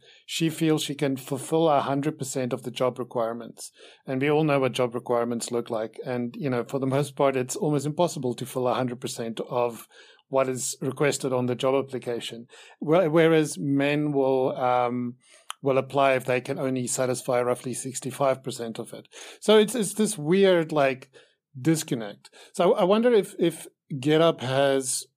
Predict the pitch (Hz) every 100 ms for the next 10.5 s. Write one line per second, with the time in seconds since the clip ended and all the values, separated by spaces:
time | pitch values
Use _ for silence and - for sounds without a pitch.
0 | _ _ _ _ _ _ 143 123 147 156
1 | 185 123 120 190 214 240 - 151 147 180
2 | 147 - - 156 175 135 143 147 175 -
3 | 202 202 202 - - - 135 143 156 151
4 | 170 165 190 143 135 - 160 156 440 156
5 | 175 - 190 190 - _ - 143 120 135
6 | 151 170 185 202 - 147 170 165 170 165
7 | 156 151 156 160 156 185 139 147 151 139
8 | 135 123 139 - 165 156 156 151 147 -
9 | _ _ _ _ _ _ _ - 170 226
10 | 208 196 185 156 156